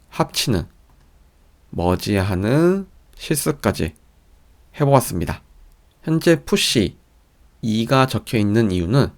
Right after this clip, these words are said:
오리진 마스터는 깃허브의 마스터 브랜치를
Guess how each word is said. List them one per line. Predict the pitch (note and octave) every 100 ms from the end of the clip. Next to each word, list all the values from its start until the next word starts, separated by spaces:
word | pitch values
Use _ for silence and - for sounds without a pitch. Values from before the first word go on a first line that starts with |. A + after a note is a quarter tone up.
| _ _ _ _ _ _ _ _ _ _
오리진 | - A#2 C#3+ C#3+ D#3 A#2+
마스터는 | E2+ - - A#2 G2 G#2 C#3+ F2+ E2+ _ _ _ _ _
깃허브의 | - A#2 - C#3 B2 C3 D3+ D#3+ F3 E3+ _
마스터 | - F2 G2+ - D#3
브랜치를 | C#3 A2+ F2+ F#2+ D#2+